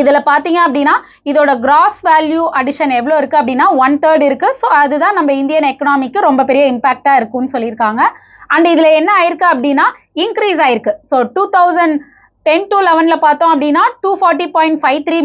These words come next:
மில்லியன் டன்ஸ் இருந்துச்சு ப்ரொடக்ஷனு. இப்ப பார்த்தோம் அப்படின்னா, அஹ், ட்வென்டி ட்வென்டி to ட்வென்டி ஒன்ல பார்த்தோம் அப்படின்னா, த்ரீ தேர்ட்டி ஃபோர் பாயிண்ட் சிக்ஸ் சிக்ஸ்டி மில்லியன் டன்ஸ் வந்துட்டு இருக்கு. So, என்ன ஆயிட்டு தான் இருக்கு, இன்க்ரீஸ் ஆயிட்டு தான் இருக்குன்னு சொல்லியிருக்காங்க. And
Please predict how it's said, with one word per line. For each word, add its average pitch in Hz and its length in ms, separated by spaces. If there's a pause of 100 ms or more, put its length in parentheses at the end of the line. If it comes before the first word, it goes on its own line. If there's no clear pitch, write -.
மில்லியன் 311 320
டன்ஸ் 285 340
இருந்துச்சு 262 340 (120)
ப்ரொடக்ஷனு. 247 480 (400)
இப்ப 392 260
பார்த்தோம் 359 320
அப்படின்னா, 294 320 (440)
அஹ், 294 240
ட்வென்டி 339 360
ட்வென்டி 339 320
to 349 120
ட்வென்டி 294 280 (100)
ஒன்ல 294 160 (100)
பார்த்தோம் 277 300
அப்படின்னா, 269 260 (400)
த்ரீ 403 100 (140)
தேர்ட்டி 339 280
ஃபோர் 320 200 (140)
பாயிண்ட் 339 340
சிக்ஸ் - 240 (720)
சிக்ஸ்டி 370 320 (100)
மில்லியன் 339 340 (140)
டன்ஸ் 311 340
வந்துட்டு 277 260 (100)
இருக்கு. 240 200 (180)
So, 294 80 (320)
என்ன 285 160
ஆயிட்டு 311 220
தான் 320 120
இருக்கு, 226 240 (460)
இன்க்ரீஸ் 349 400
ஆயிட்டு 294 240
தான் 311 120
இருக்குன்னு 285 320
சொல்லியிருக்காங்க. 262 480 (1700)
And 370 160